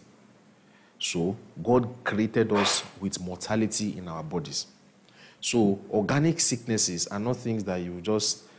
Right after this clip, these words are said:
say, um, "I cast you out in the name of Jesus." As if you are the creator of the body. As if you are the one that subjected the world in futility. No.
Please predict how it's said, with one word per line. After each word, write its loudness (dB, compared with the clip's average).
say, 0
um, -6
"I -4
cast -2
you 2
out -2
in -8
the -6
name -6
of -12
Jesus." -14
As -2
if 2
you 2
are 4
the -4
creator -2
of 2
the -8
body. -8
As -2
if 2
you 4
are 2
the 0
one 0
that 2
subjected 2
the -2
world 0
in -8
futility. -10
No. -12